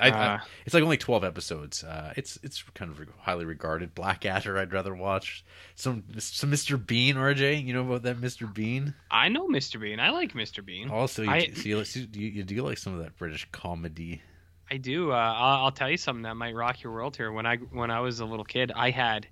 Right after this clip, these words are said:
Speaker 2: two Mister Bean posters in my room.
Speaker 1: You, did you not have any Mister Bean tapes?
Speaker 2: Uh, I did have a,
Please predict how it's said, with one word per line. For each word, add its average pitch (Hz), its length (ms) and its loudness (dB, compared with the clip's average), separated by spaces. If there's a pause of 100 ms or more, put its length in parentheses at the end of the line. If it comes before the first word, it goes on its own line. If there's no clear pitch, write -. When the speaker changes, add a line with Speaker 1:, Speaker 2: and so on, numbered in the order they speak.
(640)
Speaker 2:
two 127 600 -2 (160)
Mister 110 360 -4
Bean 104 300 -2
posters 104 540 -4
in 101 80 -2
my 98 100 -2
room. 92 320 -8 (260)
Speaker 1:
You, 110 140 -8
did 101 180 -2
you 98 220 0 (160)
not 98 220 0
have 95 100 0
any 92 140 -4
Mister 85 240 -8
Bean 85 260 -8
tapes? - 560 -8 (800)
Speaker 2:
Uh, 190 460 12
I 190 100 6
did 240 160 4
have 302 160 6
a, 202 40 4